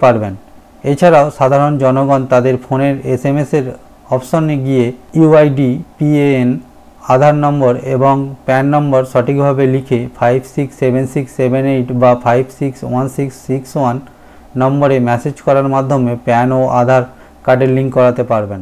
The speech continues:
এছাড়াও ভারতব্যাপী যে সমস্ত নাগরিকদের এখনও পর্যন্ত আধার কার্ড ও প্যান কার্ড লিংক করা হয়নি, তাদের উদ্দেশ্যে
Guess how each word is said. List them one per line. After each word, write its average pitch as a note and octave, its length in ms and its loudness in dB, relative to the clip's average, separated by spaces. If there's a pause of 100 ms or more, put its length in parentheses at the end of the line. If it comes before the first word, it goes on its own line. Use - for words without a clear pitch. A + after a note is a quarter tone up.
(160)
এছাড়াও E3+ 320 2 (220)
ভারতব্যাপী D#3 560 4 (220)
যে C#3 80 2 (100)
সমস্ত D3+ 260 -2 (160)
নাগরিকদের C3+ 560 0 (200)
এখনও D#3 300 0
পর্যন্ত D3+ 300 -2 (240)
আধার C#3+ 300 4
কার্ড B2 180 4 (180)
ও - 20 0 (140)
প্যান B2+ 180 2 (120)
কার্ড B2 200 4 (360)
লিংক C#3 180 0 (100)
করা C#3 180 6 (100)
হয়নি, C3 320 -2 (220)
তাদের B2+ 300 4 (420)
উদ্দেশ্যে C3+ 360 0